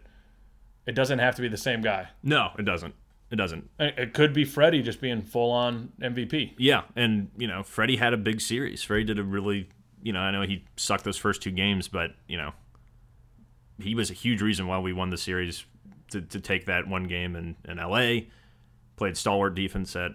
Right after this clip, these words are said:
Speaker 2: at first, got on base a bunch. He walked four times in that last game. I mean, goes from <laughs> striking out four times to walking
Speaker 1: Yeah.
Speaker 2: four times.
Speaker 1: And don't forget, like, it, it does seem like whoever we plug into that leadoff role for the most part, whether it be, you know, it started with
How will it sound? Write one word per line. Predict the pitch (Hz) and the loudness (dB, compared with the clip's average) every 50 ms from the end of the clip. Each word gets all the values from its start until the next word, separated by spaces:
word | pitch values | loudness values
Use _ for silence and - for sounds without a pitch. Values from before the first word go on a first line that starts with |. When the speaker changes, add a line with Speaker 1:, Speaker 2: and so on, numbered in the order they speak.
| - - | -6 -10
Speaker 2:
at | 85 - | -10 -10
first, | - - 101 104 104 98 - - | -6 -4 -2 -2 0 -2 -4 -4
got | - 95 90 | -4 -2 -2
on | 90 87 | -2 0
base | 80 98 101 101 - | 2 2 2 2 0
a | 92 | -2
bunch. | 85 98 95 101 98 - | -2 0 0 0 0 0
He | - 104 | -2 -2
walked | 85 98 110 139 147 - | 0 2 2 2 2 0
four | - - 104 87 85 | -2 -4 -4 -4 -4
times | - - 98 92 92 92 87 92 | -4 -4 -2 -2 -2 -2 -4 -6
in | 95 | -4
that | 95 78 76 | -4 -4 0
last | 101 131 135 - - | 2 2 2 0 -2
game. | - 80 60 53 - - - - - - - - - - - - - | -8 -8 -8 -10 -14 -18 -20 -20 -20 -20 -20 -20 -20 -20 -20 -16 -12
I | - | -10
mean, | 85 85 82 82 80 - - - - - _ - - - - _ - - _ - _ - - - _ - - _ - - | -8 -8 -8 -8 -10 -14 -18 -20 -20 -20 _ -20 -20 -20 -20 _ -20 -20 _ -20 _ -20 -20 -20 _ -20 -20 _ -6 4
goes | - 143 135 - - | 6 6 6 8 6
from | - 147 | 6 6
<laughs> | |
striking | - - - 147 147 143 - - 175 | 6 6 6 6 6 6 8 8 8
out | 165 165 170 | 8 8 8
four | - - 170 170 160 | 6 6 6 6 6
times | - 170 160 165 170 151 | 8 8 8 8 6 4
to | - 127 | 2 2
walking | 127 147 147 - 120 | 4 4 4 4 2
Speaker 1:
Yeah. | 110 98 | -2 0
Speaker 2:
four | - 98 87 | 0 -2 -2
times. | - - - - - - | -2 -4 -6 -6 -2 0
Speaker 1:
And | 135 131 | 2 4
don't | 185 220 - | 4 4 4
forget, | - 170 135 127 143 139 - | 2 0 2 4 2 2 4
like, | 123 113 107 110 | 2 0 0 0
it, | 127 127 | -2 0
it | 135 139 131 120 | 0 -2 0 2
does | 131 160 175 - - | 4 4 4 4 0
seem | - - 143 139 135 | -2 0 0 2 4
like | 127 120 107 - | 4 2 2 0
whoever | - 123 113 113 117 117 117 | -2 0 2 2 2 2 0
we | 120 113 | -2 -2
plug | 110 - 113 113 113 110 | -2 -2 0 0 0 0
into | 113 113 | 0 0
that | 110 104 104 107 | 0 0 -2 -2
leadoff | 110 107 107 113 117 117 | -2 -2 -2 -2 -2 0
role | 123 123 120 113 | 0 -2 -2 -2
for | 120 110 | -2 -6
the | 101 95 | -6 -4
most | 95 98 107 110 - - | -4 -2 -4 -4 -4 -2
part, | 123 120 120 120 113 | 0 0 0 0 -2
whether | 113 104 104 104 104 | -4 -4 -4 -4 -6
it | 104 - | -8 -8
be, | 107 104 104 101 98 98 98 - - - - - _ _ _ _ _ _ _ - _ _ _ - | -8 -6 -6 -6 -6 -8 -10 -12 -18 -20 -20 -20 _ _ _ _ _ _ _ -20 _ _ _ -10
you | 110 | -8
know, | 98 92 92 95 | -8 -6 -6 -6
it | 98 - | -8 -8
started | - - 113 98 95 98 95 | -6 -6 -4 -4 -4 -4 -6
with | 98 92 90 - - | -6 -8 -8 -12 -20